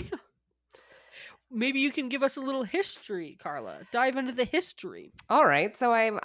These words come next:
Speaker 2: I didn't do too much about the history of ikea 'cause I'm gonna talk about that in kinda interesting facts.
Speaker 1: Okay.
Speaker 2: And I didn't find it, I didn't find a story that, a narrative that strung my heart or anything.
Speaker 1: <laughs> Gotcha.
Speaker 2: Um, but we are
Speaker 1: There was no
Speaker 2: talking
Speaker 1: element of discovery in your,
Speaker 2: It was
Speaker 1: in your
Speaker 2: not,
Speaker 1: searching?
Speaker 2: not t-,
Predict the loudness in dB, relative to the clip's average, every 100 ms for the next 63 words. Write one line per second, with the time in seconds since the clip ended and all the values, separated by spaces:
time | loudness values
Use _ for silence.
0 | 0 0 -4 -4 0 0 0 -2 -2 -2
1 | 0 -2 -4 -6 -4 -4 -6 -6 -4 -2
2 | -2 -6 -4 -4 -4 -4 -8 -8 -8 -4
3 | -4 -4 -6 -8 -6 -8 -8 -8 -10 -12
4 | -14 -10 -10 -10 -12 -12 -8 -8 -8 -12
5 | -20 -20 _ _ _ _ -6 -4 -6 -8
6 | -10 -10 -10 -10 -14 _ _ _ 4 6
7 | 6 4 2 -2 -10 -6 -4 -4 -8 -14
8 | -10 -8 -8 _ _ -10 -6 -4 -2 -4
9 | -6 -10 -16 -16 -18 -18 _ -18 -16 -14
10 | -12 -10 -10 -14 -16 -18 -18 -20 -20 -18
11 | -14 -2 2 4 4 4 4 4 2 -4
12 | -10 -10 -14 _ 0 2 2 0 -4 -4
13 | 2 8 8 10 8 8 8 6 6 4
14 | 2 0 -4 -6 -4 -4 -2 -4 -2 -2
15 | -2 0 0 4 4 2 -4 -6 0 2
16 | 2 -2 -8